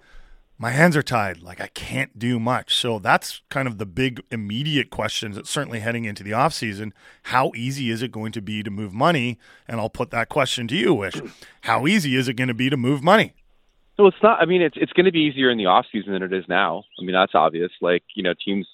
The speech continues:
Speaker 2: t-, generally are gonna have, you know, players leave via free agency, look for other options,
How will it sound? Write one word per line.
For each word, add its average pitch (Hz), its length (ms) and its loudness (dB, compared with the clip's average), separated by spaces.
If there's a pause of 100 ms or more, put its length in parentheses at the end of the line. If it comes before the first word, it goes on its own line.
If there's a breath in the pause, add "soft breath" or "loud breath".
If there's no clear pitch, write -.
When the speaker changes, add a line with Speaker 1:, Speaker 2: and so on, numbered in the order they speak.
(140)
Speaker 2:
t-, - 160 -8
generally 101 400 4
are 90 60 2
gonna 90 180 0
have, 90 200 6 (680 loud breath)
you 110 100 0
know, 95 160 6
players 98 480 6
leave 98 200 2
via 87 240 6
free 95 240 2
agency, 101 400 2
look 92 200 2
for 95 100 2
other 87 180 4
options, 92 640 2